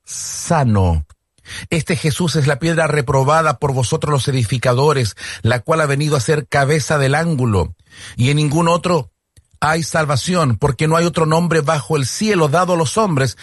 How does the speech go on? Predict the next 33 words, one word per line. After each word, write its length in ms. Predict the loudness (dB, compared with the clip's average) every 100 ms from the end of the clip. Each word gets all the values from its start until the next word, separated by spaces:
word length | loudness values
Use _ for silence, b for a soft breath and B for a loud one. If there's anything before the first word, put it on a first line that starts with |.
| B
en 140 | -4 0
que 140 | 0
podamos 460 | 0 2 2 0 0
ser 200 | 0 0
salvos". 840 | -2 0 2 2 2 0 -4 -12 -16 _ B B B B
Entonces, 480 | -2 0 0 0 0
viendo 300 | 0 0 0
el 80 | 0
denuedo 420 | 0 2 0 0
de 140 | -2
Pedro 320 | -2 -2 0
y 20 | -2
Juan, 400 | 0 0 0 -4 B B
y 80 | -2
sabiendo 440 | 0 0 0 0
que 100 | 0
eran 160 | 2 2
hombres 300 | 0 0 0
sin 180 | 0 0
letras 400 | 0 0 -2 0
y 40 |
del 160 | 0 2
vulgo, 460 | 2 2 2 0 b b
se 260 | -4 0
maravillaban, 960 | 2 2 2 2 2 2 2 0 -2 -4 B B B B B
y 120 | 0
le 80 | 0
reconocían 640 | 0 0 -2 -2 -4 -2
que 100 | 0
habían 240 | 0 0
estado 360 | -2 0 0 2
con 180 | 2 0
Jesús. 560 | 0 -2 0 -2 -4